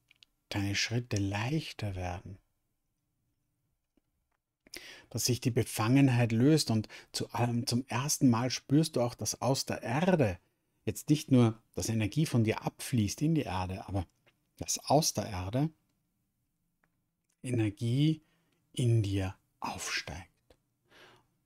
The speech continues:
Und spür das mal bewusst mit jedem Schritt. Energie steigt in mir auf, wie mit einem Rhythmus. Energie steigt in mir auf.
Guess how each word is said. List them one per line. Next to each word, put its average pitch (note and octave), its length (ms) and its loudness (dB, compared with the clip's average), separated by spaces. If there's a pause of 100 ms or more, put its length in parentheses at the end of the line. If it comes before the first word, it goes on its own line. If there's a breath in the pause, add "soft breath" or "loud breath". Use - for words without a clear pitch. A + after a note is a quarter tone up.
Und A#2+ 120 2
spür - 260 8
das D3 180 10
mal A#2+ 200 8
bewusst A2+ 400 0
mit A#2+ 100 4
jedem A2+ 220 4
Schritt. - 260 -4 (1120 soft breath)
Energie A2+ 880 0 (240)
steigt A2+ 800 0 (320)
in A2 500 2 (180)
mir F#2 560 2 (440)
auf, F2 500 -4 (120)
wie C3 160 6
mit D3+ 160 10
einem G#2+ 240 6
Rhythmus. E2+ 580 -4 (380 loud breath)
Energie A#2 920 2 (100)
steigt - 800 -2 (180)
in G2 400 0 (220)
mir F2+ 460 2 (320)
auf. - 460 -12